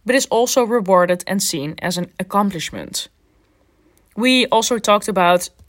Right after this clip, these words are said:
how this, in our opinions, couldn't be further from the truth.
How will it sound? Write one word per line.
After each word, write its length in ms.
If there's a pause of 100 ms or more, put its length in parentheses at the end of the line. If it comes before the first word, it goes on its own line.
(200)
how 400
this, 320
in 200
our 100
opinions, 600 (340)
couldn't 300
be 240
further 420
from 220
the 100
truth. 460